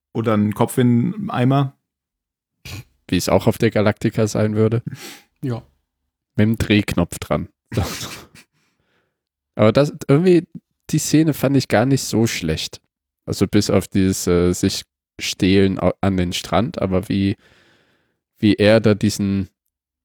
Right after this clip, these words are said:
Speaker 2: Schmerz mimt und Six, äh, so fast davor ist, zusammenzubrechen vor dem Folteropfer,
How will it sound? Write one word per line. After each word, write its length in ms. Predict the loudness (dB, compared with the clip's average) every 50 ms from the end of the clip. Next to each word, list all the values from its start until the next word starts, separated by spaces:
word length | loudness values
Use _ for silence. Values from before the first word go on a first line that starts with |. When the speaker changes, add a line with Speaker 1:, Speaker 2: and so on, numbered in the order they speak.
| _ _ _ _ _ _ _ _ _ _ _ -10
Speaker 2:
Schmerz 540 | -10 -6 -4 0 2 2 2 2 0 -2 -2
mimt 320 | 0 0 0 0 -2 -2
und 300 | -2 0 0 0 -2 -4
Six, 500 | -6 -4 -2 -2 -2 -2 -4 -12 -12 -12 -14 -12 _ -2
äh, 480 | 0 2 2 2 2 2 2 0 -2 -4 -8 _ _ _ _ _ _ _ _ _ _ _ _ _ _ _ _ _ _ _ _ _ _ _ _ _ _ _ _ _ _ -8
so 160 | -2 -2 -2 -2
fast 760 | -2 -4 -6 -2 0 0 0 -2 -4 -10 -10 -12 -12 -14 -16 _ _ _ _ _ _ _ _ _ _ _ _ _ _
davor 480 | 0 0 0 0 2 4 4 4 4 4
ist, 260 | 4 2 0 0 -2
zusammenzubrechen 1000 | -2 0 2 2 2 0 0 -2 -4 -4 -4 -4 -2 0 -2 -2 -2 -4 -8 -8
vor 260 | -6 0 2 2 2 2
dem 120 | 2 0
Folteropfer, 840 | 0 2 2 2 2 2 0 0 0 0 -2 -4 -4 -4 -4 -4